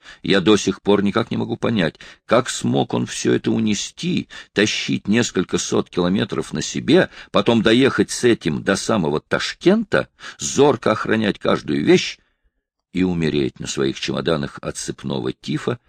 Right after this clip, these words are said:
в лагере для военнопленных. В настоящее время денщики рассеяны по всей нашей республике и рассказывают о своих геройских подвигах. Они де штурмовали Соколь,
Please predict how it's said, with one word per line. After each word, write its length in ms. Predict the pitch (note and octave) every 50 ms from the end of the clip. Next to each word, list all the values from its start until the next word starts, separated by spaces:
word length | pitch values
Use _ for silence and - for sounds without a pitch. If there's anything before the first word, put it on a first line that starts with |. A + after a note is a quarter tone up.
| _ _ _ -
в 160 | C2+ A#1+ C#2
лагере 440 | D2 D#2 E2+ F2 D#2 D#2+ D#2 E2 D2
для 180 | C2 D2 C#2+
военнопленных. 1000 | B1+ C#2 C#2 C2+ C2 B1+ B1+ - - - G1+ - - - - - - - - - _ _ _ _ _ _ _ _ _ _ _ _ _ _ _ _ _ _ _ _ _ _ -
В 340 | - A#3+ A#3 A3 G#3 D#3 D3+
настоящее 680 | E3 E3+ D3+ - - D#3+ D#3+ D#3 C3+ A#2 - - A#2 G#2+
время 320 | G2+ A2 A2 G2+ F#2+ E2
денщики 420 | C#2+ F2+ E2+ - - - - - F2+
рассеяны 720 | E2 E2 D#2+ - - - - F#2 F2+ F2 E2+ D#2+ - - - - - _
по 140 | - F#2
всей 300 | F2 - - F2+ F2 E2+
нашей 340 | D2 C#2+ C2+ - - - -
республике 720 | C#2 D#2 - - - F3 G3 F#3 D#3 C#3 C3 - B2+ G#2+ - - - - -
и 100 | - G#2+
рассказывают 800 | A#2+ C#3 C#3 - - - F#3+ F#3 E3 A#2+ B2 B2 A#2 A2 G2 -
о 60 | G2
своих 320 | - - F#2 G2+ G#2+ F#2 C2+
геройских 580 | C#2 F2 F2 F#2+ G2 F#2+ - - E2+ D#2+ - -
подвигах. 540 | - F#2+ G2+ E2+ C#2 D2+ - D#2 D2 - - - - - -
Они 440 | - F2+ G2 G#2 A#2 C#3 F3+ G3 F3
де 220 | - - C3 C3+
штурмовали 880 | C3+ - - - G#2 G#2 G2+ A2 G#2 E2 E2+ D#2 D#2 D#2+ E2 E2 E2 E2
Соколь, 720 | - - - - G#2 A#2 D3 E3+ - - F#3 F#3+ G3